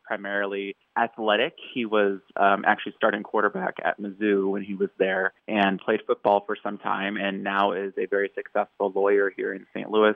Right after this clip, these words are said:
My mom played violin, um, when she was young and later became a nurse. So I have a lot of different backgrounds in the family. Um, I took piano from my grandmother on my mom's side. Like any kid, I took a lot of piano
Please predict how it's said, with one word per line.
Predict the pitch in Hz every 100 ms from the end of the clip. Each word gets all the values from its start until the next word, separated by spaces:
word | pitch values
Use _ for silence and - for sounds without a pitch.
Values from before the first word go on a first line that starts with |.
| _
My | 117 110
mom | 110 117 127 120 -
played | - 107 98
violin, | 107 98 98 98 95 98 98 -
um, | 98 95 92 92 104
when | - 107
she | -
was | 104 101
young | 101 95 95 101
and | 101 101 95 95 101
later | 101 101
became | 107 - 104 95
a |
nurse. | 98 98 95 - - -
So | 143
I |
have | 147
a | 139
lot | 156
of | 175
different | - 123 117 -
backgrounds | 107 127 - 127 117 113
in | - 110
the | 104
family. | 110 104 110 113 113 107
Um, | - 101 98 -
I | - 110 117 -
took | 127 - -
piano | 113 107 104 104 104
from | - 104 101
my | 98
grandmother | 98 107 110 101 101 104 -
on | 104
my | 95
mom's | 95 95 95 -
side. | 95 92 98 _ _ -
Like | 104 110 107
any | 113 123
kid, | - 120 135 135 -
I | 104
took | - 123
a | 110
lot | 113 117
of |
piano | - 120 113 117 113 110